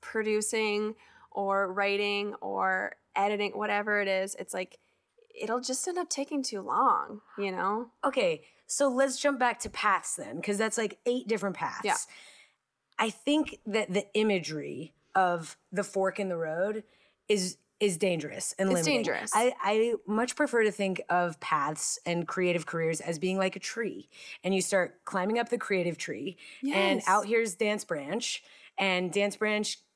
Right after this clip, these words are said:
Speaker 2: is close enough to Acting Branch that you could even, like, jump from this branch to the other one.
Speaker 1: But you don't have
Speaker 2: And
Speaker 1: to let go.
Speaker 2: y-, you
Speaker 1: You
Speaker 2: know,
Speaker 1: can
Speaker 2: no,
Speaker 1: still
Speaker 2: no.
Speaker 1: see that branch.
Speaker 2: Yeah, yeah, yeah. You can reach right across and grab it. And, and there's a great Shirley MacLaine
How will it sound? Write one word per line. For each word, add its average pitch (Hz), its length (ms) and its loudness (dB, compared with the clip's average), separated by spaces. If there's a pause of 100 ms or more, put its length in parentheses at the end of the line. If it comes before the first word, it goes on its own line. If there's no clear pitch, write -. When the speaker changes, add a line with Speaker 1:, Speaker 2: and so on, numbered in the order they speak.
(140)
Speaker 2:
is 220 120 -2
close 240 280 0
enough 226 160 0
to 202 120 -4
Acting 208 320 0
Branch 170 240 -2
that 190 80 -6
you 202 80 -2
could 208 100 0
even, 185 180 0
like, 143 160 -2
jump 190 260 0
from 170 220 -4
this 160 120 -2
branch 151 360 -6
to 160 60 -6
the 139 140 -6
other 113 140 -6
one. 127 120 -6
Speaker 1:
But 254 100 0
you 269 120 2
don't 269 200 4
have 302 140 6
Speaker 2:
And 302 80 0
Speaker 1:
to 285 80 -4
let 269 260 0
go. 220 500 2
Speaker 2:
y-, - 20 -
you 220 220 -2
Speaker 1:
You 233 160 2
Speaker 2:
know, 302 140 8
Speaker 1:
can 262 80 2
Speaker 2:
no, 285 80 6
Speaker 1:
still 311 160 4
Speaker 2:
no. 262 40 4
Speaker 1:
see 320 220 0
that 262 220 2
branch. 247 640 0
Speaker 2:
Yeah, 311 160 2
yeah, 311 80 2
yeah. 277 220 4
You 240 180 -4
can 262 160 2
reach 254 220 2
right 240 180 4
across 220 320 2
and 190 80 -2
grab 170 240 2
it. 180 240 -2 (480)
And, 208 380 2 (160)
and 208 200 2
there's 202 200 2
a 208 40 2
great 214 640 -2 (220)
Shirley 202 320 2
MacLaine 175 580 -2